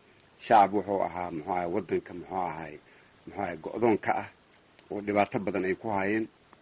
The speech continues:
Een, shacabkana lagu dhiirigeliyo, waxa waaye, dowladdiini ayaa idin timid. Een, maamulka iyo, muxuu ahaa, iyo dowladnimada degaankana waxa waaye, idinka ayaa mas-uuliyadda qaadanaya. Sababtoo ah, waxa waaye, een, guddoomiye ayay lahayd Ceelbuur,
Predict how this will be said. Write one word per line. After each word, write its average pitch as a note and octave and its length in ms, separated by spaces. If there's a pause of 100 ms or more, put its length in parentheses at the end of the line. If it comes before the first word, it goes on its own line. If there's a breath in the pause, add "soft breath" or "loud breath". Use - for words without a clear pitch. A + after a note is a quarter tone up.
(180)
Een, G2+ 200
shacabkana B2+ 540
lagu A#2 240
dhiirigeliyo, A2+ 680 (680)
waxa A2+ 200
waaye, A2+ 180
dowladdiini A2+ 580
ayaa G2+ 280
idin A2+ 240
timid. D3 300 (520)
Een, G#2 340
maamulka B2+ 520
iyo, G#2 220
muxuu G#2+ 340
ahaa, G2 200
iyo F#2 220
dowladnimada G2 760 (560 soft breath)
degaankana G#2+ 580
waxa G2 220
waaye, F2+ 220
idinka A2 300
ayaa F#2+ 180
mas-uuliyadda F2+ 540 (100)
qaadanaya. D2+ 440 (220)
Sababtoo A2+ 440
ah, G2+ 160
waxa G2 220
waaye, D#2+ 320 (240)
een, D2+ 80 (420)
guddoomiye B2 480
ayay A2+ 280
lahayd F#2 240
Ceelbuur, F2+ 500